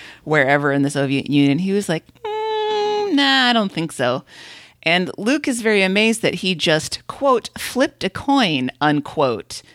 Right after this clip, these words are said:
to make the decision. And I would argue that's not what he did at all. It wasn't that he just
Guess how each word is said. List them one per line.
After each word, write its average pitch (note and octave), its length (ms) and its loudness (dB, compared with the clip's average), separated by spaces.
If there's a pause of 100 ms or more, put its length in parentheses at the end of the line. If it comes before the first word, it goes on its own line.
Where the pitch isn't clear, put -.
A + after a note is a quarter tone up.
(120)
to G#3+ 100 -2
make F#3+ 200 2
the F#3+ 80 -2
decision. E3+ 440 -2
And E3+ 140 -2
I D#3 80 2
would D3 140 0
argue C#3 260 0
that's G#3 240 -2
not F3+ 160 -2
what C#3+ 80 -4
he C#3+ 100 -2
did C#3 180 -4
at C3 160 -6
all. F3+ 460 -2
It A#2 140 -10
wasn't F#3+ 480 -2 (560)
that E3 120 0
he G3 180 0
just D#3+ 340 -2